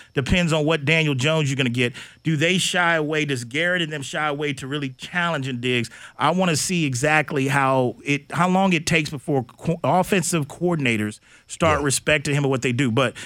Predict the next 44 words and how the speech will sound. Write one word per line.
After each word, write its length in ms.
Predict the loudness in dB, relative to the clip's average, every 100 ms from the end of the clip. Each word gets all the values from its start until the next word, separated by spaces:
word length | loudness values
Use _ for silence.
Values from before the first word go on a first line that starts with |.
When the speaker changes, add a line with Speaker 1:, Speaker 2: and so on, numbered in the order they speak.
| -10
Speaker 1:
Dallas 380 | 0 2 4 2
is 100 | -2
coming 280 | -2 0 2
in 80 | 2
this 160 | 2
with 80 | 2
a 20 |
lot 160 | 2 2
of 60 | 2
take-ups. 400 | 0 0 -2 0
They're, 260 | 2 2
they're 180 | 4 4
at 180 | 4 4
home. 480 | 2 2 2 2 -2 -8 -10
I, 120 | -2 2
last 260 | 4 4
time 80 | 4
I 60 | 2
checked, 260 | 2 0
this 160 | 0 0
was 240 | 0 2
a 60 | 2
seven-point 580 | 2 0 0 0 0 0
favorite, 320 | 0 0 0
a 60 | 0
touchdown 540 | 0 -2 0 0 0
favorite 420 | 0 0 0 -2 -6 -20 -10
Speaker 2:
Yeah. 60 | 0
Speaker 1:
over 200 | 2 2
the 120 | 0
Giants. 460 | 0 2 4 2 2
So, 300 | 2 2 2 -2 -12 -2
uh, 160 | 0 2
we'll 160 | 2
see 220 | 0 -2
if 100 | -4
they 160 | -2 -4
can 140 | -4
kinda 240 | -4 -4 -4
get 240 | -4 -8
this 160 | -8 -6
game, 420 | -2 0 0 -2 0
uh, 180 | 0
going, 400 | 0 0 2 2